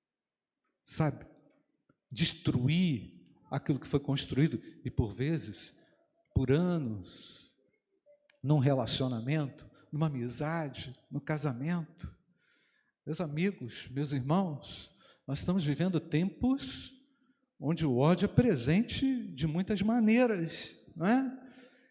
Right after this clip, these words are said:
Então, é, esses rivais se tornam o quê?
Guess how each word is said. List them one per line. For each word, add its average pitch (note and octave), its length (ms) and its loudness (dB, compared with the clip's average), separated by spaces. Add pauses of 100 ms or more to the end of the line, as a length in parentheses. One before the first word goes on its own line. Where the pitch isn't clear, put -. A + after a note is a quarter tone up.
(220)
Então, F#3+ 840 0 (300)
é, F3+ 560 -4
esses F#3 420 -4
rivais E3+ 680 -4
se G3+ 120 -4
tornam G3+ 440 0
o F3 40 -4
quê? E3 560 0